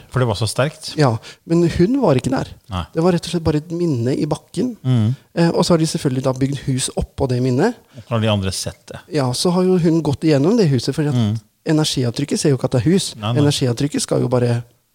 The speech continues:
Speaker 2: altså det er jo på
Speaker 1: Ja.
Speaker 2: repeat. Det er jo som å sette en C D-plate på repeat.
Speaker 1: Ja.
Speaker 2: Eh, de som synger, de er jo ikke der. Det er bare tatt opp på forhånd.
Speaker 1: Ja, og det, det er akkurat det samme som skjedde når Lilly kom hjem til, eh, der jeg bor, eh, bodde før.
Speaker 2: Mhm.
Speaker 1: Fordi jeg tror jeg har fortalt før, vi bodde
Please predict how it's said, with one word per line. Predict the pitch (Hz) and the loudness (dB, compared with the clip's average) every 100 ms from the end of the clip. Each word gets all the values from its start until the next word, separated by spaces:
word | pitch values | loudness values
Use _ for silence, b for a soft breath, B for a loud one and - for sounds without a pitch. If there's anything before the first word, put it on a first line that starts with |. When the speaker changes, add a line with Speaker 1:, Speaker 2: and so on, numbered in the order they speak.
| _ _ - | _ _ -6
Speaker 2:
altså | 143 | -4
det | 156 | 0
er | 175 | 0
jo | 139 | 2
på | 131 | 2
Speaker 1:
Ja. | - | 2
Speaker 2:
repeat. | - 175 - | 2 -2 -4
Det | - | -2
er | 165 | 0
jo | |
som | 143 143 | 2 0
å | |
sette | 139 135 | -2 -2
en | 127 | -2
C | 127 | -2
D-plate | - - - | -2 -6 -4
på | 131 | -2
repeat. | 123 139 190 - | 0 0 -4 -6
Speaker 1:
Ja. | 107 127 b b b b b | -4 -4 b b b b b
Speaker 2:
Eh, | - 147 | 0 2
de | 139 139 | 4 2
som | 147 | 2
synger, | - 135 160 | 2 2 2
de | 165 | 2
er | - 113 | 0 -4
jo | - | -4
ikke | 165 | -2
der. | 214 | -2
Det | 190 | 0
er | 151 | -2
bare | 147 | -2
tatt | - - 254 | -2 -4 -4
opp | - | -6
på | - 156 | -10 -2
forhånd. | 139 113 - _ - | 0 0 -6 _ -4
Speaker 1:
Ja, | 135 | -2
og | 147 | 0
det, | - 123 | -2 -2
det | |
er | 143 - | -4 -4
akkurat | - 147 | -4 0
det | 131 | 0
samme | - 131 107 | 2 2 2
som | - 117 - | 0 -2 0
skjedde | - 104 101 | -2 0 0
når | 107 104 | 2 0
Lilly | 98 95 | 0 -4
kom | - 98 | -2 0
hjem | 98 90 90 90 120 - | 0 2 0 -2 -6 -16
til, | - 101 98 95 | -8 -4 -2 -2
eh, | 95 | -2
der | 107 104 92 | -2 0 0
jeg | 90 92 | -2 -4
bor, | 95 | -4
eh, | 95 92 92 90 101 180 - | -2 -2 0 -2 -4 -8 -14
bodde | 110 104 101 | -8 -2 0
før. | 151 196 - - | 0 0 -4 0
Speaker 2:
Mhm. | 180 139 214 b b _ | 2 2 0 b b _
Speaker 1:
Fordi | - 120 110 | 0 2 4
jeg | 113 113 107 | 4 4 2
tror | 104 117 | 0 0
jeg | |
har | 139 | 0
fortalt | 117 101 | 0 0
før, | - 135 | 0 2
vi | 113 | 0
bodde | 110 104 101 | 0 0 2